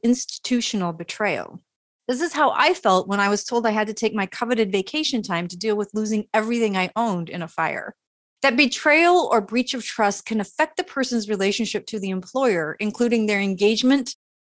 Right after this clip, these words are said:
absenteeism, productivity, and communication. And it also may lead to moral injury. The past two years have not been helpful in any of this either. Many of us have lost loved ones and friends to covid. Some of us have lost jobs.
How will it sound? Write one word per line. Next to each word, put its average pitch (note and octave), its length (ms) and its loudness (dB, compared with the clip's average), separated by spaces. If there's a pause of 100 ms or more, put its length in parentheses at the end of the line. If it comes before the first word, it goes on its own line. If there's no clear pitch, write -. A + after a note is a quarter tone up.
(120)
absenteeism, A3 880 4
productivity, A#3 800 2
and G3 180 -6
communication. F#3+ 800 0 (440)
And A#3+ 140 6
it A#3+ 160 4
also E4+ 320 4
may F#3+ 240 4
lead F3 340 -2
to A#3+ 140 -2
moral A3 560 6
injury. D3 580 -8 (460)
The B3+ 80 -4
past F#4+ 380 0
two G4 160 4
years A#3+ 280 4
have A3+ 180 -8
not G#3+ 340 2
been G#3 120 -2
helpful F#3+ 340 -6
in F3 100 -4
any F3+ 220 -4
of E3 100 -6
this E3 200 -10
either. F3+ 420 -8 (340)
Many A#3+ 260 4
of B3 140 4
us A3 160 2
have G3 140 -6
lost G3+ 380 2
loved G#3 240 0
ones G3+ 280 -2
and G3 140 -6
friends F#3+ 320 -4
to - 100 -14
covid. F#3+ 460 -4 (100)
Some - 180 -2
of A3+ 140 2
us G#3+ 160 -2
have F#3 140 -10
lost E3 340 -6
jobs. G3+ 560 -2